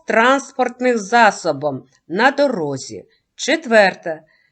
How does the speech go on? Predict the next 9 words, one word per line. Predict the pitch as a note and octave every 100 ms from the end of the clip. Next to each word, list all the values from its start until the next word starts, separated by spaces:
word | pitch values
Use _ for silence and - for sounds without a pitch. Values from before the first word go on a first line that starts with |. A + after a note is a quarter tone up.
| _
Як | - G3 A#3+
називається | C#4 D4+ D4+ D#4 A#3 G3+ G3 G3 F#3
частина | F#3 G#3 G#3 G3 E3+ E3+
дороги, | C#3 D3+ G3+ D#4+ G3 - _ _ _ _
яка | D3+ A3+ A#3 G#3+
призначена | G3 E3+ E3 D3 F#3 C#4+ E4+ - E3+ A#2+ F#2+ _
для | D#3+ G3 G3
руху | A3+ C4+ - C4 B3+ -
пішоходів? | D4+ - G#3+ G#3+ - C3 A#2+ A#2